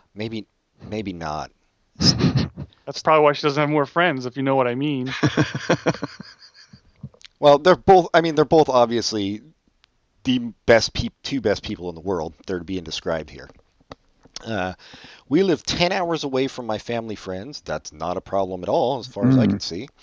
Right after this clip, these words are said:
Speaker 3: Move
Speaker 2: How would
Speaker 3: further.
Speaker 2: you guys react if you're reading a Dear Abby or, or Dear Prudence or Dear Amy, and you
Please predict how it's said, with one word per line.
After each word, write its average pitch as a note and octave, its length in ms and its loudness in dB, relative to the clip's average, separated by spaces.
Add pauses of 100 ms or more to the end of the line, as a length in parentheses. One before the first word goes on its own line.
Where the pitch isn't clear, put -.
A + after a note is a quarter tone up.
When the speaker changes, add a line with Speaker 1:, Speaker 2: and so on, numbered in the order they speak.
(100)
Speaker 3:
Move B2+ 260 6
Speaker 2:
How G#3+ 60 6
would C4 40 4
Speaker 3:
further. A2 300 2
Speaker 2:
you G2 40 0
guys G#3 240 0
react E3+ 440 0
if D3 120 -10
you're C#3 220 -2
reading C3+ 460 -4
a - 20 -4
Dear C3 300 -2
Abby B2 340 2
or, A2+ 300 -2 (420)
or B2+ 120 -2
Dear B2 260 0
Prudence B2 360 -2
or A#2 60 -2
Dear A#2+ 260 0
Amy, A#2 380 0
and C3 380 -2 (100)
you D#3 140 -4